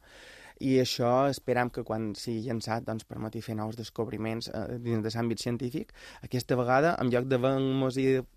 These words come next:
hagut de gastar centenars de milions, i d'ahir haver pogut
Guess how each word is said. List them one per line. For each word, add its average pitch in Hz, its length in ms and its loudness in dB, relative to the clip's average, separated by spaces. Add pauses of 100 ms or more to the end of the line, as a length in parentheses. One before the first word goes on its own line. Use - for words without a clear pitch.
(120)
hagut 131 240 0
de 135 100 2
gastar 127 440 0 (180)
centenars 131 560 2
de 135 80 2
milions, 156 560 4 (220)
i 131 100 0
d'ahir 117 180 6 (140)
haver 117 320 0
pogut 117 260 2